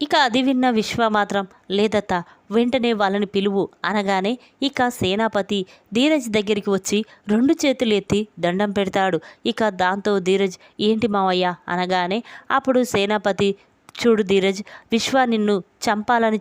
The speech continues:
చూశాడు, కానీ అదేమీ మనసులో పెట్టుకోకుండా నా కొడుకు ప్రాణాలను కాపాడావు. నీలాంటి అల్లుడు దొరకడం నిజంగా నా అదృష్టం. నేను మీ నాన్నని, నిన్ను ఎంతో అపార్థం చేసుకున్నాను, కానీ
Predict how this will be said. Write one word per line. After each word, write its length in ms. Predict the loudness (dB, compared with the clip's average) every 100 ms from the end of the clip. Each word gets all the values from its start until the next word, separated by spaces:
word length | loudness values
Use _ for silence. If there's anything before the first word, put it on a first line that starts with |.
| -2
చూశాడు, 400 | 0 0 0 -2 -6 -8
కానీ 340 | -2 0 0 -4 -6 -2
అదేమీ 440 | 0 2 2 2
మనసులో 460 | 2 0 0 0 2
పెట్టుకోకుండా 680 | 0 -2 -2 -2 0 0 0 -2 -14 -6
నా 140 | -2 -2
కొడుకు 360 | -2 -2 0
ప్రాణాలను 640 | 0 0 2 0 0 -2 -4 _ -6
కాపాడావు. 680 | -2 -2 0 0 2 0 -4 -6 -2
నీలాంటి 560 | 0 2 0 0 -2
అల్లుడు 340 | 0 0 0 0
దొరకడం 500 | -2 -2 -2 -2 -4 _ -4
నిజంగా 520 | -4 0 0 0 0 -4 -10
నా 120 | -4 -2
అదృష్టం. 640 | -2 -2 -4 -2 -4 -4 -10 -16 -6
నేను 400 | -2 0 0 -2 -8 -6
మీ 160 | -2 0
నాన్నని, 500 | 0 0 0 0 0
నిన్ను 400 | 0 0 -2 -4 -10 -6
ఎంతో 360 | 0 0 2 0 2
అపార్థం 500 | -2 0 -2 -2 -4 -2
చేసుకున్నాను, 580 | -2 -2 -4 -2 -2 -6 _ _ -2
కానీ 420 | -2 0 -4